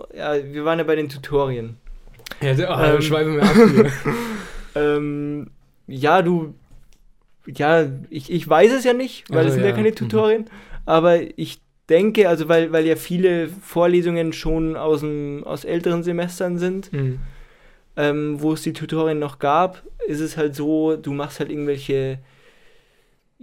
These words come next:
Speaker 1: ja, du hast zum Beispiel, äh, irgendein Unterrichtsthema und musst halt dann dazu eine Unterrichtsstunde, ähm, erstellen.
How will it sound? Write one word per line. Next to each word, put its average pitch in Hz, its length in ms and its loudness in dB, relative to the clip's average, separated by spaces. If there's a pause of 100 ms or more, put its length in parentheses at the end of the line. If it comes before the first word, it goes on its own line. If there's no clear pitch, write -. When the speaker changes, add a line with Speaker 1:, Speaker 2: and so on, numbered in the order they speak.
(540)
Speaker 1:
ja, 135 240 -2
du 143 100 0
hast 147 200 -6
zum 143 100 -8
Beispiel, 135 1000 -6
äh, 123 1800 -10
irgendein 143 340 -4
Unterrichtsthema 160 880 -4
und 143 180 -4
musst 143 200 -6
halt 139 120 -4
dann 139 160 -4
dazu 135 380 -4
eine 135 100 -4
Unterrichtsstunde, 117 760 -8 (600)
ähm, 113 600 -8 (460)
erstellen. 117 560 -4